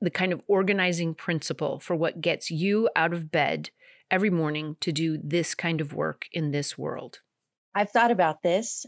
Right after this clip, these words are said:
Speaker 2: and I really believe that gardens are our future. They're integral to our survival. And then when I get up in the morning and I think about my nephews and my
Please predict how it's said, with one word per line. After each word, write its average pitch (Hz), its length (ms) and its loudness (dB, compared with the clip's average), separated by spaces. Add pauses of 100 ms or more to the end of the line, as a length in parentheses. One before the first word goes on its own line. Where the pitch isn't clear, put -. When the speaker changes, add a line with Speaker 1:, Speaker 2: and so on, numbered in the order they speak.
Speaker 2:
and 175 480 -4
I 180 80 0
really 190 540 2
believe 175 540 -4
that 165 320 -2 (200)
gardens 175 840 0 (160)
are 170 460 0 (460)
our 165 160 0
future. 180 460 0
They're 165 400 0 (140)
integral 190 460 0
to 190 160 0
our 165 100 4
survival. 165 720 0 (100)
And 175 140 -2
then 170 260 -4
when 185 200 2
I 180 80 0
get 170 160 0
up 175 120 0
in 165 120 0
the 165 60 -2
morning 190 440 0
and 175 100 0
I 160 80 -2
think 170 220 -4
about 170 240 0
my 160 100 -2
nephews 190 680 0 (100)
and 151 400 -4 (540)
my 156 380 0